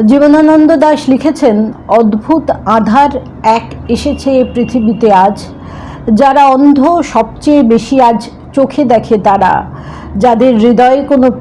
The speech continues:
প্রেম নেই, প্রীতি নেই, করুণার আলোড়ন নেই। পৃথিবী অচল আজ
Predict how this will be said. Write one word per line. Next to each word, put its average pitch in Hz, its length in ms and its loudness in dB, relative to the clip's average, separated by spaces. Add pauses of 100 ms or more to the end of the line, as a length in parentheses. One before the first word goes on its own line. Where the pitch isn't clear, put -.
প্রেম 262 300 2
নেই, 226 420 0 (120)
প্রীতি 254 300 0
নেই, 208 440 0
করুণার 226 500 2 (200)
আলোড়ন 233 580 2
নেই। 214 300 -2 (560)
পৃথিবী 294 460 2 (160)
অচল 254 440 2
আজ 220 360 0